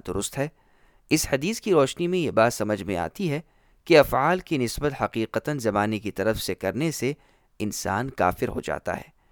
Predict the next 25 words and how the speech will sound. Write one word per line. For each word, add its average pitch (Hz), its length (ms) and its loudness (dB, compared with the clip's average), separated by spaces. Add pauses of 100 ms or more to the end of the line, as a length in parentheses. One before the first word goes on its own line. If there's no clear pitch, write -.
(340)
یہ 135 140 6
بات 135 280 6
درست 95 280 -2
نہیں 107 240 -2
ہے۔ 110 100 -6 (640)
مثال 175 360 4
کے 196 120 0
طور 151 200 6
پر 165 140 0
اگر 147 200 2
کسی 123 320 -6
شخص - 320 -2
کی 151 140 -2
زبان 107 360 4
سے 120 140 -6
یہ 110 100 0
کلمہ 95 340 -4
نکل 95 320 -4
جائے 110 280 0 (420)
کہ 202 100 -8
"یہ 208 180 4
زمانہ 131 360 2
برباد 90 480 2
ہو 101 160 -6
جائے، 110 280 -2